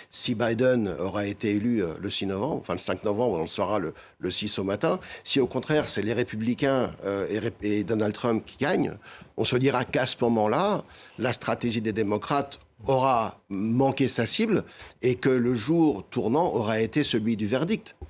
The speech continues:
Maintenant, au-delà du tournant de la campagne, il y a quand même dans les institutions américaines quelque chose qui pose problème,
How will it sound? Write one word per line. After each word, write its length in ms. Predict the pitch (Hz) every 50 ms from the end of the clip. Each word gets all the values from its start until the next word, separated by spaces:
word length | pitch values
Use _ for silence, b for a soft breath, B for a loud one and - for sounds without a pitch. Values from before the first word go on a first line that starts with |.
| B B B B
Maintenant, 340 | 117 135 139 151 151 147 -
au-delà 380 | 147 151 147 135 160 156 156 139
du 120 | 117 117 107
tournant 280 | - 113 120 120 117 113
de 60 | 101
la 80 | 107 104
campagne, 560 | - - 101 104 - 202 208 214 151 107 95 b b b b b b b b
il 80 | - 117
y 60 | 127 131
a 60 | 127
quand 160 | - 131 135
même 220 | 139 147 147 139
dans 100 | 110 117 107
les 200 | 110 107 101 113
institutions 560 | 120 117 - - - - 120 117 - - 127
américaines 580 | 113 113 113 107 113 110 - - 127 120 113 98
quelque 280 | - 101 95 - 104
chose 260 | 92 - 113 110 -
qui 160 | - - 104 - - _ _ _
pose 180 | - 104 - -
problème, 480 | - - 101 110 151 190 226 208 151